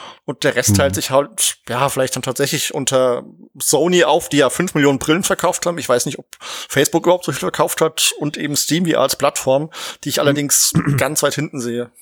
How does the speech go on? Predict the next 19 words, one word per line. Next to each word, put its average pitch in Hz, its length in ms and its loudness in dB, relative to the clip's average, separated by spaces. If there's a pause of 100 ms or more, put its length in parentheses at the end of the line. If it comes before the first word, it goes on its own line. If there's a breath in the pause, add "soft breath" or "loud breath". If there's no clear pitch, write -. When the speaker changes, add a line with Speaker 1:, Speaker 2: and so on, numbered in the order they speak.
(500 loud breath)
Speaker 3:
Ich 127 100 -2
sag 170 160 4
ja, 127 180 4
also 143 320 4
über 147 200 4
den 151 60 0
Konsumermarkt 165 600 2
lass 151 140 -2
ich 147 160 -2
halt 160 100 0
mit 139 140 -4
mir 147 100 2
nicht 151 160 2
diskutieren. 143 560 2
Wenn 123 160 0
wir, 143 240 4
solange 151 360 4
wir 160 120 4
noch 147 260 2